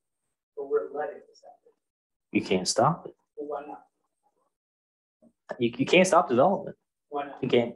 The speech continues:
Speaker 2: I mean, there's, you, the planning commission can tell us better, right? I mean,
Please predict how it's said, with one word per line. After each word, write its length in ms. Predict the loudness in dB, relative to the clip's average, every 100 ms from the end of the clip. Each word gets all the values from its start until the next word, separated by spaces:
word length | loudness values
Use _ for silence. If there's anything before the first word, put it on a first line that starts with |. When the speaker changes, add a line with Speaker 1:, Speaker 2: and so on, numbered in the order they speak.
| 0
Speaker 2:
I 200 | 2 4
mean, 200 | 4 6
there's, 380 | 6 6 4 -4 _ -6
you, 380 | -4 -4 -8 -8
the 60 | 2
planning 240 | 6 6
commission 240 | 6 4 6
can 80 |
tell 200 | 6 8
us 80 | 8
better, 340 | 6 6 6 4
right? 320 | 4 4 4
I 120 | 2
mean, 300 | 0 -2 -2